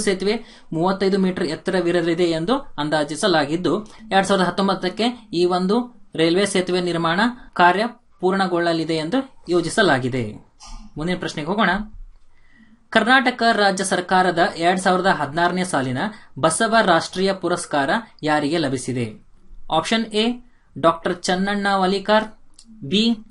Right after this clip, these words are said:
ಶ್ರೀಮತಿ ಸಿಂಧುತಾಯಿ ಸಪ್ಕಾಳ್, ಸಿ ಶ್ರೀ ಎನ್ ಆರ್ ಕೃಷ್ಣಮೂರ್ತಿ, ಡಿ ಶ್ರೀಮತಿ ಲಲಿತಾ ರಾಚಪ್ಪ ಪಾತ್ರೋಟ್.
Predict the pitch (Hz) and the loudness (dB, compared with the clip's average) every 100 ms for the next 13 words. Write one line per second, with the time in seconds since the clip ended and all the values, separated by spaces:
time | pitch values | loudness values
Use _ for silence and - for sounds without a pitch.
0 | - - 196 202 190 208 202 180 185 226 | -12 -4 -2 0 0 -2 0 0 0 0
1 | 214 196 208 208 - 165 - 190 196 208 | 2 4 2 -2 -2 -4 0 4 4 0
2 | - _ - - - - 208 220 220 - | -12 _ -20 -16 -14 -2 0 -2 -6 -20
3 | - - - 208 214 - 165 180 190 202 | -14 -6 0 2 2 0 -4 0 4 4
4 | 196 175 - 202 202 196 202 208 - - | 2 -4 -4 -2 -2 -2 -4 -4 -10 -20
5 | - - 147 214 226 - - 185 185 180 | -18 -2 2 2 0 -8 -4 0 0 0
6 | 196 196 196 - 151 160 190 190 196 190 | -2 -4 -6 -10 2 4 4 6 6 6
7 | 175 175 170 180 170 143 147 127 | 2 -2 -2 0 0 -2 -2 -4